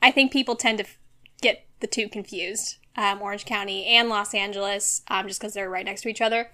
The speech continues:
But grew up in Orange County my whole life, um, and only recently moved to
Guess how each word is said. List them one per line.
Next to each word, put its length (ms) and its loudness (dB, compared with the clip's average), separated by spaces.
But 320 6
grew 180 4
up 140 6
in 80 -2
Orange 260 -2
County 420 4
my 180 2
whole 360 4
life, 600 4
um, 380 -2
and 80 -6
only 240 -4
recently 480 -4
moved 440 -10
to 380 -4